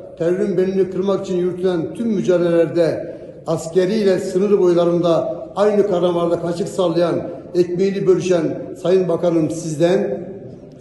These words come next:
kuvvet komutanlarımızdan, kahraman Mehmetçiğimizden, jandarmamızdan, polisimizden, bayrağını,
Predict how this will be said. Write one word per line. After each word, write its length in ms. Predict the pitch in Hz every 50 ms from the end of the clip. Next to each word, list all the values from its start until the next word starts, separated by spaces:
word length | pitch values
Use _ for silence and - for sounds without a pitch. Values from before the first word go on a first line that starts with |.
| - - - - -
kuvvet 260 | 156 180 214 208 -
komutanlarımızdan, 1160 | 185 190 185 165 - 180 175 175 170 165 165 165 165 156 - - 170 175 190 202 - - - - - - - - - - -
kahraman 440 | - 180 175 170 180 185 196 196 185
Mehmetçiğimizden, 1120 | 180 180 180 175 180 170 - - 175 175 170 160 143 - 180 185 196 202 196 160 - - - - - - - - - - -
jandarmamızdan, 1040 | - 165 170 185 185 185 185 175 175 175 175 180 165 180 - 170 180 202 208 - - - - - - - - -
polisimizden, 880 | - 185 180 180 - - 185 185 180 170 147 - 175 185 202 208 - - - - - - - - - - - 123
bayrağını, 600 | 165 180 185 180 190 185 185 180 170 180 196